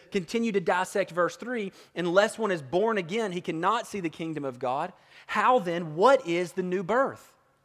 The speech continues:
What is this? First of all, I would like to point out that it cannot be produced by the flesh. Notice this in verse six. Man, I mean, I would love to have seen Nicodemus's face as this que-, as this statement is made to him.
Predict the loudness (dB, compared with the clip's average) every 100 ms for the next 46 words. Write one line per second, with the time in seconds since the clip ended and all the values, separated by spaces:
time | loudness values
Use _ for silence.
0 | _ _ _ 4 6 4 -2 -8 -14 -16
1 | -20 _ _ _ _ _ 0 0 0 4
2 | 4 4 0 -2 -4 -2 0 0 -2 -4
3 | -2 -2 -2 -6 -4 -4 -4 -6 -4 -4
4 | -4 -6 -4 -4 -6 -20 -2 0 0 0
5 | -4 -4 -6 -6 -6 -12 -4 2 2 0
6 | -14 -8 -8 -8 -6 -4 -4 -6 -14 -12
7 | 0 0 0 -4 -6 -10 _ _ 0 2
8 | 0 -2 2 4 4 0 -8 -8 -10 -4
9 | -4 -4 -8 -12 -16 _ _ _ -6 -4
10 | -2 -2 -2 -4 -8 -14 -10 -8 -8 -12
11 | -16 -16 -18 -10 -10 -10 -14 -16 -8 -8
12 | -8 -8 -10 -8 -8 -10 -14 -20 -20